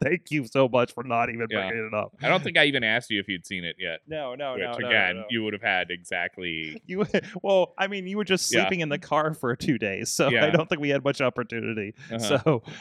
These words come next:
Speaker 1: um, anyways, hey, uh, so, uh, there is an A E W pay-per-view this weekend. This is Tuesday night as of this recording. I know they like to probably throw a cou-, a few things in, uh, probably on, uh, uh,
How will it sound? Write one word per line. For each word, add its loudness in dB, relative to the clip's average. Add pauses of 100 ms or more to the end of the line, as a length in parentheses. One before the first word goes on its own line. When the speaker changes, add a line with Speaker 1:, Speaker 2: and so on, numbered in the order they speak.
(120)
Speaker 1:
um, 8
anyways, 6
hey, 4
uh, 4
so, 6
uh, 4
there 6
is 4
an -2
A -2
E -4
W -2
pay-per-view 0
this -6
weekend. -6
This -4
is -10
Tuesday -2
night 0
as -2
of -2
this -6
recording. 0 (300)
I 2
know 4
they 4
like 0
to -4
probably 2
throw 2
a 2
cou-, -6
a 0
few -8
things -6
in, -2 (840)
uh, 2
probably 2
on, 2
uh, -8
uh, 0